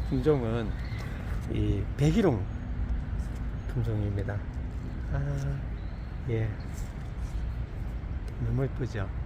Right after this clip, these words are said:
근데 제가 알기로는 백일홍 품종이 한 몇십 종 되는 줄 알고 있는데,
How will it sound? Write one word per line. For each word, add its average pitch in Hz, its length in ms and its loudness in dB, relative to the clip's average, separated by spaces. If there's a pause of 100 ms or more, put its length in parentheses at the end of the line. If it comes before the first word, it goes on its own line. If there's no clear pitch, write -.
(3000)
근데 110 520 2 (1700)
제가 135 280 2
알기로는 143 580 2 (640)
백일홍 165 340 2
품종이 135 340 -2
한 135 160 0
몇십 - 260 0
종 127 160 6
되는 127 280 4
줄 110 160 4
알고 104 240 -2
있는데, 104 440 0